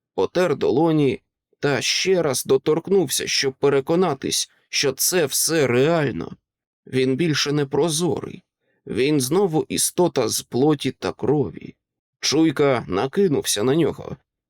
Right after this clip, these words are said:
Велика голова притислась до старого так сильно, що той майже впав. Болотяний кіт теж був сам собою.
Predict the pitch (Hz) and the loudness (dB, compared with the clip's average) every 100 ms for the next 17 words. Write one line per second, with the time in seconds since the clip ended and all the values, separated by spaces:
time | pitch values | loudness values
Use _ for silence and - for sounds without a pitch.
0 | _ 170 131 101 135 135 127 123 120 120 | _ -12 -2 2 2 2 2 2 0 0
1 | 160 131 - 127 - 135 - 127 117 123 | 0 0 -2 -4 0 -2 2 0 2 0
2 | - 127 143 127 127 - 123 - - 190 | 2 2 2 2 0 0 -2 0 -2 0
3 | 185 127 85 - - _ - - - 165 | 2 2 -2 -6 -18 _ -4 -4 0 2
4 | 147 147 135 - 135 - _ 127 - - | 4 4 2 0 -2 -6 _ -4 -4 -14
5 | - _ _ _ _ - 123 101 135 139 | -20 _ _ _ _ -14 -2 2 4 2
6 | 135 123 120 - - 143 139 - _ _ | 2 2 0 -2 -2 0 0 -4 _ _
7 | 165 160 127 - - 160 131 - - 139 | -2 -2 -2 -4 0 2 2 -2 -2 0
8 | 131 113 - 123 123 151 110 - | 0 -2 -2 -2 0 0 0 -4